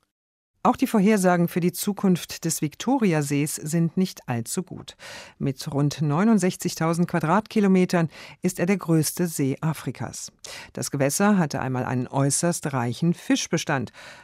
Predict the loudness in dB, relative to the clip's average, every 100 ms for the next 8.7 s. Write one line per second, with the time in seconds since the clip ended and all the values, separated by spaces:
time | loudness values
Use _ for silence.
0 | -2 2 4 2 4 2 4 0 0 -2
1 | -2 2 4 2 0 -8 -6 0 0 0
2 | -2 0 0 -4 -6 -8 -8 -6 -6 -4
3 | -4 -4 -4 -2 0 0 0 0 0 0
4 | -10 -18 -4 0 2 0 0 -2 0 0
5 | -2 -4 -4 -4 -4 -8 0 2 4 2
6 | 2 2 0 0 0 2 0 0 -2 -2
7 | -2 -6 -4 -2 -2 -2 -6 -4 -6 -6
8 | -6 -8 -6 -6 -8 -10